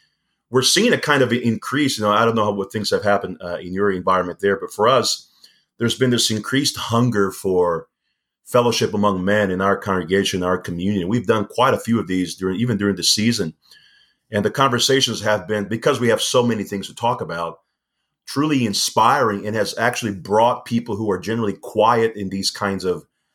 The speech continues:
discourses to actually enter conversations and contribute in a way they didn't think they were free to do so before.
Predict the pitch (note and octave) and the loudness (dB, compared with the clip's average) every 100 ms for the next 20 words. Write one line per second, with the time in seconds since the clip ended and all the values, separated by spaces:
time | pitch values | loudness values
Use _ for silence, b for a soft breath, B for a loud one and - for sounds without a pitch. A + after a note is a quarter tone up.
0 | _ _ _ _ G2 F2 C3+ - A2 G2+ | _ _ _ _ -8 0 2 2 2 0
1 | F#2+ G2 F2+ G#2 G2+ G#2+ - G2+ A#2+ C3+ | 0 -4 -4 0 2 0 -2 -2 0 2
2 | C3 G#2+ A2+ G2+ G2 G2 G2+ G2+ F#2+ F#2 | 0 2 2 2 0 2 0 0 -4 -6
3 | F2+ - G2+ - D3 A2+ G2 G2 F#3 G2+ | -8 -6 -4 0 -2 0 -4 0 2 2
4 | F#3 G2+ G2 - F#2+ F#2 F2+ E2+ A2 G#2 | 2 0 -2 -4 -4 -4 -4 -4 -4 -4
5 | F#2+ G2+ - E2 D#2+ B2+ A2+ E2+ | -4 -4 -4 -6 -2 0 2 2